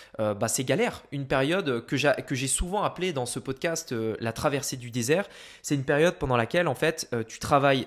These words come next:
très dur, euh, tu, euh, mets en place beaucoup de choses, tu fais beaucoup de sacrifices, tu arrêtes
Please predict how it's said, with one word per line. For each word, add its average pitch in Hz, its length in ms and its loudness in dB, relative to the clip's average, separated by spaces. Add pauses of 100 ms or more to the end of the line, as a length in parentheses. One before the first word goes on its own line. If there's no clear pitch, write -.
très 175 200 2
dur, 151 300 -2 (340)
euh, 120 160 6
tu, 165 360 0
euh, 131 160 6
mets 151 240 2
en 208 100 2
place 165 320 2
beaucoup 147 240 -4
de - 60 -8
choses, 170 340 0 (300)
tu - 100 -12
fais 156 140 0
beaucoup 143 240 -6
de - 60 -6
sacrifices, 190 520 -4
tu - 140 -2
arrêtes 135 400 -2